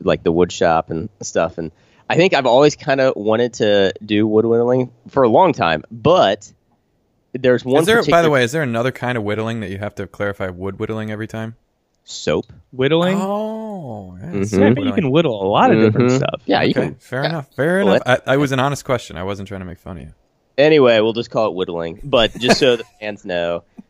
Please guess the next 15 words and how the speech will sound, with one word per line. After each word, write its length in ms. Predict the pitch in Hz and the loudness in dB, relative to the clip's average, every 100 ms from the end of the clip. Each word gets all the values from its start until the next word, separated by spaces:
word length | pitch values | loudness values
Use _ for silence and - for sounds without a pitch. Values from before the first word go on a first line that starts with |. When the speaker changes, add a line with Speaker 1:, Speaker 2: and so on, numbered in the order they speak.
| _ | _
Speaker 1:
when 180 | 98 98 | -12 -8
we 160 | 117 127 | -6 -6
say 240 | - 107 | 0 2
whittling, 600 | 98 92 87 82 82 90 - 95 | 4 2 2 0 -4 -6 -14 -20
we're 140 | 90 | -20
generally 500 | 92 - 101 101 92 | -18 -6 -4 -2 -2
referring 480 | 90 90 - 90 85 | -4 -8 -10 -10 -10
to 420 | - 80 78 80 - | -12 -6 -4 -6 -4
wood 240 | 104 110 | 0 0
whittling 540 | 95 87 82 80 78 - | 0 -2 -2 -4 -6 -6
unless 420 | 90 87 87 - | -4 0 -2 -4
further 280 | - 82 76 | -8 -8 -8
specified. 680 | - 64 - - - - - | -8 -10 -10 -12 -10 -10 -2
Speaker 3:
That's 220 | - - | -2 2
right. 220 | 104 98 | 0 0